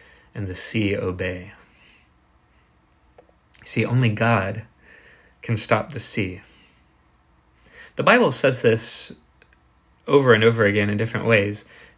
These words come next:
Genesis chapter one, God pulls back the sea and brings order, creates ground. In Exodus, remember, God opens the sea and brings his people through it.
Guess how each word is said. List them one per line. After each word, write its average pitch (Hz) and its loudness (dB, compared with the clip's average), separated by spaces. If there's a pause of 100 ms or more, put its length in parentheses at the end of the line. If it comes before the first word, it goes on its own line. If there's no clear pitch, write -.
Genesis 127 -2 (220)
chapter 120 0
one, 113 2
God 120 -2
pulls 131 0
back 120 0
the - -4
sea 113 -2
and 113 -6
brings 110 0
order, 110 -2 (500)
creates 110 -4
ground. 104 0 (1000)
In 117 -2
Exodus, 110 -2 (360)
remember, 120 2
God 127 4
opens 139 -2
the 127 -6
sea 131 -2
and 123 0
brings 123 0
his 123 -6
people - -4
through 143 8
it. - -6